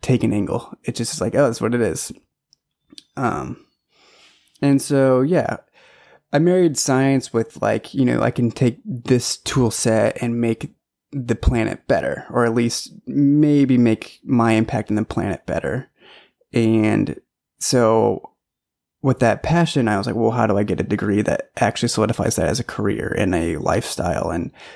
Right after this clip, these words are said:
a way to make money?" And it's, it was challenging, but I just, I went for that civil engi-, engineering degree. And I got it.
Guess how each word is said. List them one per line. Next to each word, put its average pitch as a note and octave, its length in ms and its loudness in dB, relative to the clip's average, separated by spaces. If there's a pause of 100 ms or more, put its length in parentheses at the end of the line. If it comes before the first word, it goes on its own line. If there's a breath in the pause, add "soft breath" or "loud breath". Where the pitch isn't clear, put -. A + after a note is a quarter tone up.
(120 loud breath)
a B2 100 4
way A2 160 4
to A2 60 2
make G#2+ 220 0
money?" G2 360 2
And F2+ 200 -4 (920)
it's, - 600 -2 (720)
it C#3+ 80 0
was D3+ 140 2
challenging, D3+ 580 2
but G#2+ 160 -2
I A#2 140 -2
just, - 300 -8 (160)
I A2+ 100 2
went B2 160 2
for C#3 80 -2
that C3 120 2
civil C#3 280 -2
engi-, B2+ 360 0
engineering C3+ 380 2
degree. - 340 -6 (1500 soft breath)
And F3 340 4
I F#3 60 2
got F#3+ 220 0
it. - 120 -8